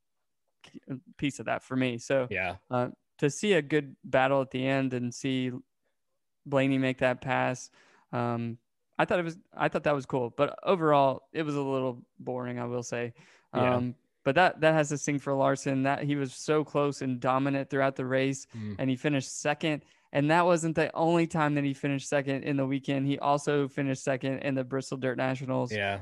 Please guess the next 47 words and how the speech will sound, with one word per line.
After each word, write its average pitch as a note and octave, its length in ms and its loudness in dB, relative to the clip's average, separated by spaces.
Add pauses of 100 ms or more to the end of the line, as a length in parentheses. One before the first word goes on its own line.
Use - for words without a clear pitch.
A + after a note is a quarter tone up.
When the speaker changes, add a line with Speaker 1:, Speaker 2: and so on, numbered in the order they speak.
(120)
Speaker 1:
um, B2+ 260 2
in C3+ 80 2
the C3 100 2
main C3 260 2
event. B2+ 380 -2
So C3 140 -4
that, B2+ 300 0 (360)
uh, A#2+ 280 0
man, B2 320 -2
that C3 140 -2 (300)
tough D3 280 -2
weekend. C3 500 -2
It, C3 140 -8 (180)
it, C3 100 -6 (320)
it's C#3+ 200 -6
rough D#3 280 4
to D3 120 0
have C3+ 200 2
a, B2+ 100 -6 (140)
a C#3 80 0
bad C3+ 360 2
go, C#3+ 260 4
but B2+ 180 -2
when C3+ 140 -2
you C3 80 -2
finish C#3+ 320 -4
s-, - 140 -12 (100)
so E3 260 4
<laughs> - 80 -4
close G#3 300 4
both F3 220 6
times, E3 280 8
Speaker 2:
Yeah. A2+ 220 2 (420)
Speaker 1:
oh C#3 240 4
man, C#3 220 4
that C#3+ 160 4
hurts. C3+ 380 -2 (180)
Speaker 2:
Yeah, G#2+ 320 0
second B2+ 460 0
is A#2+ 120 -2
the A#2+ 80 0
first A2+ 380 -2
loser, A2 520 -2
and G#2 140 -4
I'm G#2+ 120 -4
sure A#2 260 0
that's A2 240 -2